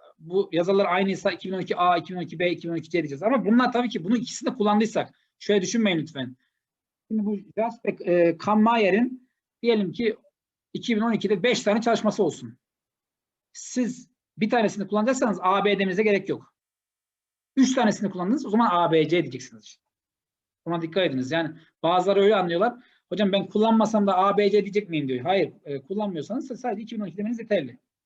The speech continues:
Çünkü kaynakçada o kullandığınız şeyi göstereceksiniz. Buna dikkat ediyorsunuz sevgili arkadaşlar.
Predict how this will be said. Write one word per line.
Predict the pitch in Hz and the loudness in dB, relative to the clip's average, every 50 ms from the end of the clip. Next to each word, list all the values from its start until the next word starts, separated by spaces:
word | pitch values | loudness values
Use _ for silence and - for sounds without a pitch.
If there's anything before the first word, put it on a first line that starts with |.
| _ _ _ | _ _ _
Çünkü | - 151 - | -20 -18 -6
kaynakçada | - 180 180 160 156 - - 240 247 - | -2 -2 -2 -2 -4 -6 -8 -8 -8 -6
o | 202 196 - | -6 -8 -8
kullandığınız | - 180 185 185 185 185 196 202 196 - | -6 -6 -4 -4 -2 0 -2 -2 -2 -2
şeyi | 175 143 | -4 -4
göstereceksiniz. | 131 123 - - 117 113 _ _ _ 123 _ _ _ _ _ _ _ _ _ _ | -4 -6 -8 -12 -18 -20 _ _ _ _ _ _ _ _ _ _ _ _ _ _
Buna | - 180 196 190 | -8 -6 -6 -6
dikkat | 185 - 180 165 | -6 -2 0 0
ediyorsunuz | 147 131 127 127 - 127 - | 0 0 -2 -6 -10 -12 -10
sevgili | - 127 120 120 | -10 -8 -8 -8
arkadaşlar. | 120 120 120 113 - _ _ | -10 -12 -16 -20 -20 _ _